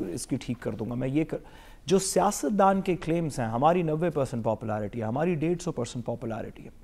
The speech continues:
उसका हकायक से इतना कम आहिस्ता आहिस्ता ताल्लुक़ होता जा रहा है। बयानिए का, जिसको हमने बड़ी अजीब सी पाकिस्तान की सियासत में एक टर्मिनोलॉजी निकाली, बयानिया,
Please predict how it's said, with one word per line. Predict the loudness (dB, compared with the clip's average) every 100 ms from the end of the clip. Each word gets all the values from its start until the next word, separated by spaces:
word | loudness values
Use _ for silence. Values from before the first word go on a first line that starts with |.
| -20 -20 -20 -20 -8 4
उसका | 4 4 8 8 8 6 0 0
हकायक | 2 8 10 8 4
से | 2 4 4 2
इतना | -2 0 0 -2 0
कम | 2 4 4
आहिस्ता | 2 0 -2
आहिस्ता | -2 -2 -2 0
ताल्लुक़ | 2 2 -2 -4
होता | -6 -4 -4
जा | -4 -6
रहा | -6
है। | -8 -10 -4
बयानिए | 0 4 4 4 4 4 2
का, | 4 4 4 -2 -10 -6
जिसको | -6 -2 0
हमने | 0 0 0 -2 -4 -14 -20 -2
बड़ी | 2 4
अजीब | 4 4 4 4
सी | 2 0 2
पाकिस्तान | 4 4 2 0 0 0
की | -4 -2
सियासत | 0 0 -2 -2
में | -2
एक | 0
टर्मिनोलॉजी | 0 2 2 0 0 -2
निकाली, | 0 0 0 0
बयानिया, | 2 2 4 4 2